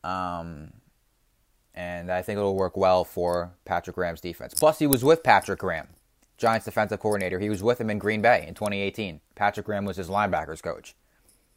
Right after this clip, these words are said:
So there's familiarity there. Uh, familiarity is always beneficial. So I think that'll, it'll turn out to be a, a good acquisition for the Giants. All right.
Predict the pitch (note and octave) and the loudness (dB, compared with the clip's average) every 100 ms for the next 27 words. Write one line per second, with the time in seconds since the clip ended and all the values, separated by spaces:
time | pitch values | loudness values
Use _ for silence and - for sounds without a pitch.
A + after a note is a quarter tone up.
0 | _ - E2+ F#2 F#2+ - G#2+ G#2+ G#2 G2 | _ -8 -4 -2 -4 -2 2 4 6 4
1 | F#2+ F#2+ F#2+ F#2 F2+ _ _ _ _ - | 4 0 0 0 -2 _ _ _ _ -20
2 | _ F#2 F#2 F2 - G2+ G#2+ G#2 G2+ G2+ | _ 0 2 2 0 0 2 4 6 4
3 | F#2+ F#2+ F#2+ F#2+ F#2+ F#2 F#2 - F2+ F#2+ | 2 0 0 0 0 -2 -2 -4 -4 -4
4 | F2+ _ - _ _ _ _ _ _ _ | -6 _ -20 _ _ _ _ _ _ _
5 | - - G2+ G2 F#2+ F2+ E2 - _ _ | -12 0 2 4 2 0 -4 -10 _ _
6 | _ _ _ _ _ F#2 F#2+ - G2+ F#2 | _ _ _ _ _ -4 -4 -4 -6 -2
7 | F#2+ F2+ F#2 F2 E2+ F2 F2 _ _ _ | 2 2 2 0 -2 -4 -10 _ _ _
8 | - - G2+ G#2 G2 G#2 F#2 F2+ D#2+ E2+ | -20 -10 -4 -2 -2 -2 -2 -4 -6 -10
9 | D#2+ D#2+ - F2+ F2 D#2 - F2+ F#2+ E2 | -10 -16 -14 -10 -8 -8 -10 -8 -10 -12
10 | E2+ D2 D2 _ _ _ _ _ _ - | -12 -16 -20 _ _ _ _ _ _ -12
11 | G2+ D2 F#2 C2 B1 - D3 C#3+ A#2+ | -10 -10 -12 -14 -16 -4 2 2 0